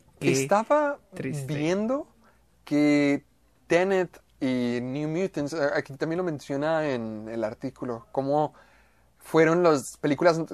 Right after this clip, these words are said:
Speaker 2: más notables que acaban de salir en el tia-, en el, los cines recientemente, y dice que, maldita sea, que puede ser un señalamiento de el, el comienzo de una decadencia en la industria. Al menos,
Speaker 1: Mira,
Speaker 2: bueno, al menos así lo traduzco.
Speaker 1: Sí,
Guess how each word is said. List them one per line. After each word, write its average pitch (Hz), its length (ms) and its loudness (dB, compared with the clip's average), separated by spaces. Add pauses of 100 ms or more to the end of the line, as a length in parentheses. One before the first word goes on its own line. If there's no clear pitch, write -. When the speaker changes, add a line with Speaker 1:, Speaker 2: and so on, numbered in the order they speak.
Speaker 2:
más 151 380 2
notables 208 520 8
que - 80 2
acaban 160 280 4
de 190 40 4
salir 160 240 2
en 170 140 0
el 131 240 -4
tia-, 139 320 2
en 123 80 -2
el, 113 320 -2
los 113 100 -2
cines 143 180 -4
recientemente, 151 640 -4 (380)
y 110 120 -4
dice 113 200 0
que, 104 380 0 (240)
maldita 101 400 -8
sea, 113 280 4
que 123 120 -4
puede 123 320 4
ser 147 240 2
un 151 340 -2 (140)
señalamiento 156 1000 4
de 135 400 2 (300)
el, 135 400 2
el 147 220 0
comienzo 233 720 6
de 147 340 4
una 160 300 -2
decadencia 139 560 2
en 156 60 -4
la 143 60 -4
industria. 127 600 -6 (100)
Al 117 140 -8
menos, 165 340 0
Speaker 1:
Mira, 262 200 2
Speaker 2:
bueno, 185 100 6
al 156 80 4
menos 214 180 2
así - 160 -10
lo 214 80 -2
traduzco. 123 400 -2
Speaker 1:
Sí, 285 500 -6